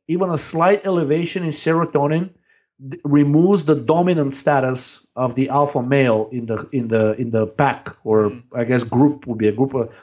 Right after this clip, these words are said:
Speaker 1: not group, but, uh, what do you call, uh, it's not a pack of baboons. I think the study was done with baboons. Anyways, actually, it's called a congress. <laughs> A group of baboons <laughs> is called a congress. It makes perfect sense.
Speaker 2: Gonna
Speaker 1: So
Speaker 2: re-, go
Speaker 1: in
Speaker 2: ahead and rename this episode really quick.
Speaker 1: <laughs>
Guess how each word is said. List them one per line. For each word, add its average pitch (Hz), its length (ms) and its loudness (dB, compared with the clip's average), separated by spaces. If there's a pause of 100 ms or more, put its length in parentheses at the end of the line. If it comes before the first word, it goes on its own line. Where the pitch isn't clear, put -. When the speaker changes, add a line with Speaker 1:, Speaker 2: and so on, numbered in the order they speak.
Speaker 1:
not 156 140 2
group, 147 300 2
but, 117 280 -2
uh, 110 220 2
what 123 160 0
do 151 60 2
you 147 40 0
call, - 280 2
uh, 117 100 -6 (220)
it's - 140 -12
not 196 100 2
a 151 40 0
pack 156 280 0
of 127 80 0
baboons. 110 560 -10 (320)
I 123 60 -6
think 180 140 2
the 147 80 2
study 165 220 0
was 135 160 4
done 143 140 0
with 123 100 -6
baboons. 113 440 -10 (360)
Anyways, 160 360 2
actually, 190 220 -2
it's 175 80 -6
called 208 220 2
a - 40 -14
congress. 208 560 -2 (100)
<laughs> - 0 - (640)
A 156 120 2
group 180 380 -2
of 180 160 -4
baboons 165 580 -2
<laughs> - 60 -2
is - 80 -8
called 156 240 0
a 165 80 0
congress. 175 520 -2
It 131 80 -6
makes 143 200 0
perfect 160 340 -2
sense. - 420 -2 (440)
Speaker 2:
Gonna 180 120 -4
Speaker 1:
So 170 280 6
Speaker 2:
re-, 180 80 -4
go 185 80 2
Speaker 1:
in 180 40 0
Speaker 2:
ahead 170 120 -2
and 143 120 -8
rename 139 340 -8
this 123 180 -14
episode 120 400 -14
really 113 240 -18
quick. - 260 0
Speaker 1:
<laughs> - 100 -8